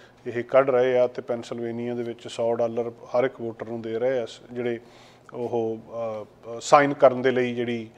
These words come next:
ਅ, ਪਟੀਸ਼ਨ ਆ। ਹੁਣ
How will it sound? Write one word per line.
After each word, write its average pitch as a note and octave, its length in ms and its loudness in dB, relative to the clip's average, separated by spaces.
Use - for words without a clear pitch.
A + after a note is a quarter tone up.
ਅ, C#3+ 120 -12
ਪਟੀਸ਼ਨ E3+ 500 4
ਆ। C3 120 -4
ਹੁਣ A#3+ 240 6